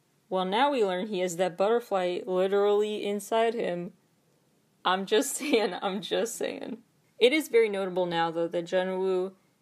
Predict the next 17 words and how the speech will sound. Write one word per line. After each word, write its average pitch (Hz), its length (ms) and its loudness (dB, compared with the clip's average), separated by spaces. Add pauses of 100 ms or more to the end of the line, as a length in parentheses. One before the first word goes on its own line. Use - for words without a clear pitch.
and 185 220 -4
Do-yeon 175 420 2
are 180 140 -2
seen 175 320 -6
on 170 160 -4
that 165 200 -6
cliff. - 500 -8 (640)
That 202 160 0
feels 220 320 2
like 185 180 -2
we're 180 120 -2
supposed 185 320 -4
to 190 80 0
remember 180 320 -2
that 175 180 -2
for 180 180 -2
later. - 440 -4